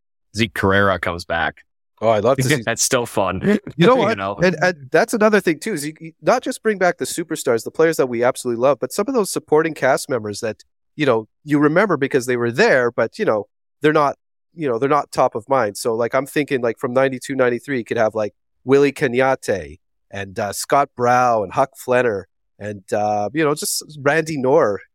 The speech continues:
Speaker 2: uh, you know, players like that. It'd be great to see.
Speaker 1: Saw tweet, tweets about Rob Butler earlier.
Speaker 2: Yeah. Actually,
Speaker 1: <laughs> Why
Speaker 2: Rob
Speaker 1: not?
Speaker 2: Butler, Rob Butler was in the news here in Toronto because, uh, he's gonna be the manager for the Maple Leafs inter-county baseball team. So there's a, a
Speaker 1: There you
Speaker 2: semi-pro,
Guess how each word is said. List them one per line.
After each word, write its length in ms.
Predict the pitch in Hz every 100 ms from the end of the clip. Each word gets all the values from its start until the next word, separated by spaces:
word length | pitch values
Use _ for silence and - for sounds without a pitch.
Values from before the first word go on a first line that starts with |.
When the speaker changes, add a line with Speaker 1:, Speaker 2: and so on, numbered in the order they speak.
| -
Speaker 2:
uh, 380 | 98 101 95 95
you 100 | 95
know, 120 | 127
players 340 | - 175 165 156
like 160 | 123
that. 140 | 131 110
It'd 100 | 104
be 80 |
great 240 | - 123 -
to 80 | 101
see. 80 |
Speaker 1:
Saw 140 | 135 117
tweet, 300 | - 135 127
tweets 280 | - 147 127
about 200 | 131 110
Rob 220 | 117 110
Butler 300 | 123 104 98
earlier. 500 | 92 90 87 82 87 - -
Speaker 2:
Yeah. 320 | 190 214 208 - _ _ _
Actually, 300 | 156 - 202
Speaker 1:
<laughs> 20 | 170
Why 40 |
Speaker 2:
Rob 160 | 160 131
Speaker 1:
not? 280 | 120 104 -
Speaker 2:
Butler, 300 | 139 190 -
Rob 200 | 151 185
Butler 280 | 190 - 170
was 180 | 160 156
in 80 | 151
the 100 | 143
news 280 | 170 175
here 120 | 160 139
in 80 |
Toronto 400 | 120 143 151 143
because, 460 | 123 123 139 120 -
uh, 240 | 123 120 120
he's 160 | 160
gonna 200 | - 156
be 140 | 139 131
the 100 | 123
manager 460 | 131 135 131 131
for 240 | - 131 123
the 340 | 123 117 113 _ _ -
Maple 360 | 127 156 156
Leafs 280 | 143 143 - -
inter-county 600 | 151 139 - 151 156 139
baseball 400 | 110 104 - 101
team. 240 | - 101
So 120 | - 127
there's 220 | 131 127
a, 160 | 120 - - -
a 80 | 123
Speaker 1:
There 160 | 175 180
you 140 | 170
Speaker 2:
semi-pro, 320 | 143 160 147